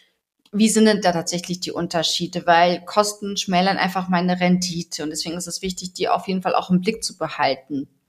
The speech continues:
Und eine andere Kennzahl, die ich noch empfehlen würde, sich auch anzuschauen, ist die Tracking-Differenz, weil, ähm, ich habe ja vorhin gesagt, ein E T F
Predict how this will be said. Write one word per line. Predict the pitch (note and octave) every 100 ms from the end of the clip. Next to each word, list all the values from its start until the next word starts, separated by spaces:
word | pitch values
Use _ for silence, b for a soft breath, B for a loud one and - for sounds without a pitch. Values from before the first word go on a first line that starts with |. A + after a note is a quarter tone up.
| _ _ _ -
Und | F3
eine | F3+ F3+
andere | F#3 A3 A3 A3
Kennzahl, | A3 G#3+ A3 G#3
die | F#3+
ich | G3+
noch | G3+
empfehlen | G3+ F#3 G3+ G#3 G#3+
würde, | G#3 G3+
sich | G3 G3+
auch | G3
anzuschauen, | F#3+ F#3+ F#3+ - F3
ist | F3+ -
die |
Tracking-Differenz, | - - G3 B3+ B3 A3+ A3+ A3 A3 A3+ D4+ - B B B B B -
weil, | F#3+ G3 F#3 F#3 F#3 F3+ F3+
ähm, | F3+ F3+ F3+ F3 F3+
ich | -
habe | F#3
ja | F#3
vorhin | F#3 F#3+
gesagt, | F3+ F#3 F3+ F3+ -
ein | F3+ F3 F3 -
E | F#3+
T | F3+
F | F#3+ A3+